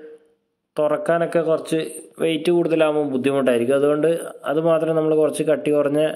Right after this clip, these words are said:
പട്ടയിട്ടിട്ടാണ് ചെയ്തിരിക്കുന്നത്. രണ്ട് പീസാകുമ്പോൾ നമുക്ക് അഴിച്ചു മാറ്റാനും പെയിൻ്റൊക്കെ അടിക്കണമെങ്കിലൊക്കെ സുഖമാണ്. ഒരു പീസാകുമ്പം അത് ഇല്ലെങ്കിൽ കുറച്ച് ബുദ്ധിമുട്ടാണ്.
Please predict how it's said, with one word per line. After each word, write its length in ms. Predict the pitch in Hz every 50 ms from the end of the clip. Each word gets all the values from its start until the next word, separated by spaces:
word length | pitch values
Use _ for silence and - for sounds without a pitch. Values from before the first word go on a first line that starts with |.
| - - - - - _ _ - - - - _ _ _ _
പട്ടയിട്ടിട്ടാണ് 680 | - 143 131 147 147 143 135 143 135 135 139 139 139 131
ചെയ്തിരിക്കുന്നത്. 720 | 127 - 127 120 120 123 117 113 110 107 104 107 107 117 143 160 170 156 - - - - - - - - - - - - _ _ _ _ _ _ _ _ _ _ _ _ _ _ _ _ _ _ _ _ _ _ _ _ _ _ _ _ _ _ _ _ _ _ _ _ _ _
രണ്ട് 280 | 147 151 160 165 170 180
പീസാകുമ്പോൾ 500 | 180 180 170 - - 170 165 165 170 165
നമുക്ക് 280 | 160 160 156 156 - 160
അഴിച്ചു 320 | 156 151 147 - - 170
മാറ്റാനും 760 | 165 160 156 151 151 - - - - 156 156 151 156 156 160 175 - - - - - - - _ _ _ _
പെയിൻ്റൊക്കെ 420 | 151 147 151 151 156 151 156 156 151
അടിക്കണമെങ്കിലൊക്കെ 680 | 147 143 131 147 147 147 147 147 147 143 147 151 147 143 -
സുഖമാണ്. 420 | 143 135 131 135 135 127 123 127
ഒരു 200 | 127 127 127 131 131
പീസാകുമ്പം 680 | 139 135 131 131 135 127 131 131 131 131 135 143 147 - - - - - -
അത് 180 | 139 135 139 139 143 139 139 135
ഇല്ലെങ്കിൽ 380 | 131 127 123 131 131 131 131 120 - 131
കുറച്ച് 260 | 127 120 123 - 127 120
ബുദ്ധിമുട്ടാണ്. 600 | 120 110 110 113 117 117 113 - 107 104 104 113